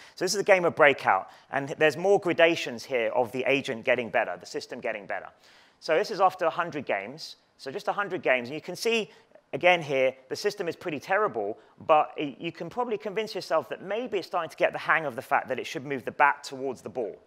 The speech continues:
Um, now this is after three hundred games, so it's now, um, hitting the ball back, uh, pretty consistently, and it's almost never missing, so it's as, about as good as the best humans can be at this game. Um, and then we thought, "That's pretty cool, but what would happen if we just left the,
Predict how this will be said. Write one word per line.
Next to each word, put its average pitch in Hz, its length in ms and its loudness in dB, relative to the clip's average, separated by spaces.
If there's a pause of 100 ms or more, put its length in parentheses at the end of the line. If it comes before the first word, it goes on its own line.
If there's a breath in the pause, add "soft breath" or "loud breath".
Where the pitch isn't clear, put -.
(720)
Um, 160 400 0 (260)
now 196 160 2
this 208 80 -2
is 180 80 -2
after 180 220 2
three 196 180 -2
hundred 180 240 -4
games, 175 480 -2 (220)
so 160 360 2
it's - 200 -6
now, 170 320 2
um, 143 120 -4
hitting 185 300 -8
the 165 80 -4
ball 170 220 0
back, 147 400 2 (180)
uh, 139 100 0
pretty 165 220 -4
consistently, 165 800 -6
and 139 120 -6
it's 135 160 -10
almost 156 260 -6
never 151 220 -2
missing, 156 380 -8
so 139 140 -6
it's 123 160 -6
as, 135 80 -12
about 147 240 -2
as 131 100 -10
good 160 180 -4
as 143 120 -4
the 127 80 -12
best - 240 -4
humans 139 360 -12
can 120 280 -10
be 113 120 -8
at 92 60 -14
this 120 160 -10
game. 117 340 -8 (440)
Um, 135 420 -2 (340)
and 214 80 -4
then 247 60 0
we 254 60 0
thought, 180 160 -2
"That's 214 160 4
pretty 170 200 0
cool, 117 460 -2
but 185 80 -4
what 220 80 0
would 233 100 4
happen 185 340 0
if 165 140 -6
we 160 100 -4
just 160 240 -8
left 151 400 0 (200)
the, 131 120 -8